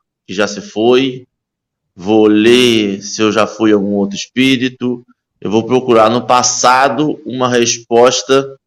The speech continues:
pro que eu tô passando agora. E é interessante o que o texto diz, é que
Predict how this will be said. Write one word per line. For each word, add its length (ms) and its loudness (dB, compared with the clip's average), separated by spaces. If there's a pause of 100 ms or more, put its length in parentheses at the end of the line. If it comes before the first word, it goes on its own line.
(680)
pro 180 0
que 60 2
eu 60 2
tô 140 0
passando 360 0
agora. 520 2 (800)
E 180 2
é 100 4
interessante 760 2
o 40 -12
que 80 -6
o 80 -8
texto 340 -4
diz, 540 -2 (800)
é 160 2
que 680 2